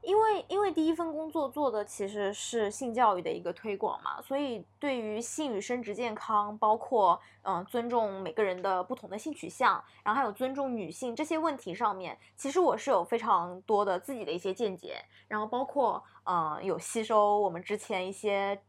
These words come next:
专业的专栏作家，或者是性教育的从业者、专家的一些见解。所以脱离了我第一个工作之后，我会发现其实职场上，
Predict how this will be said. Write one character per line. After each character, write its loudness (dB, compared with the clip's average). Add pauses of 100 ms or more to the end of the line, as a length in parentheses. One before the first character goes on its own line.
专 4
业 0
的 2
专 4
栏 0
作 2
家， 4
或 0
者 -2
是 -4
性 -4
教 8
育 -2
的 0
从 -12
业 -2
者、 -2 (140)
专 2
家 2
的 -4
一 -4
些 0
见 0
解。 -6 (960)
所 0
以 -4
脱 4
离 0
了 4
我 6
第 -4
一 -2
个 -2
工 -4
作 4
之 -2
后， 6
我 4
会 2
发 4
现 -2
其 -4
实 2
职 -6
场 4
上， -2